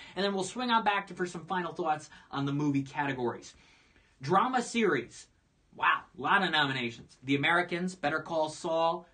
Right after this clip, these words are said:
The Good Fight, Homecoming. There's your Julia Roberts nomination, probably. Yes,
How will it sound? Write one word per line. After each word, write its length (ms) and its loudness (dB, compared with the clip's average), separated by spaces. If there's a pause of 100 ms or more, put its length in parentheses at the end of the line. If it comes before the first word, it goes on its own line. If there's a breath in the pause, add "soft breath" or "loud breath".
(100)
The 80 -2
Good 240 0
Fight, 400 2 (240 loud breath)
Homecoming. 640 4
There's 200 -2
your 100 -8
Julia 340 4
Roberts 480 0 (260 soft breath)
nomination, 600 -2
probably. 680 0
Yes, 460 -2